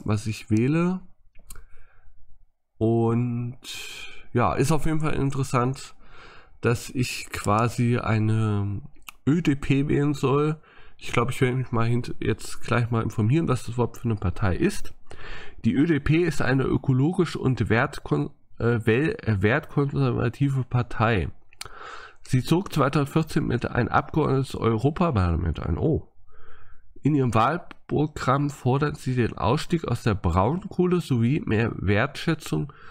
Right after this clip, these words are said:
für Kindererziehung und Pflege durch Familienangehörige. Volksentscheid will die Partei ausweiten. Na gut, also im Prinzip zumindest das, was wir herauslesen, hört sich ja schon mal, hoppala,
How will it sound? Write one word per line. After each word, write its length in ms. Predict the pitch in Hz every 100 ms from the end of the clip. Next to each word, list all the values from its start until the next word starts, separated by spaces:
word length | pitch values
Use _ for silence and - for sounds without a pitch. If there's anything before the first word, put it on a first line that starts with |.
| - - -
für 220 | - - 113
Kindererziehung 880 | - 160 185 - - - 165 160
und 100 | -
Pflege 400 | - - 127 156
durch 180 | 151 131
Familienangehörige. 1000 | - 117 120 147 - 87 90 82 - -
Volksentscheid 2000 | - - 165 - - - - _ - _ - - - - - - 117 131 127 123
will 100 | 127
die 140 | 127
Partei 640 | 120 120 107 117 113 120 -
ausweiten. 720 | 98 113 - 92 - - - - - - - - - - - - - - - -
Na 80 | 127
gut, 280 | 165 139
also 220 | 85 113 87
im 140 | 123
Prinzip 480 | 123 120 - 160 -
zumindest 680 | - 139 151 151 151 143 -
das, 280 | 131 -
was 180 | 131 -
wir 400 | 120 120 123 120 - - - - -
herauslesen, 920 | - 107 95 113 175 - 135 143 151
hört 200 | 139 135
sich 220 | - 139 -
ja 420 | 127 127 123 - - -
schon 260 | - 131
mal, 140 | 123 120
hoppala, 640 | - 113 151 160 175 -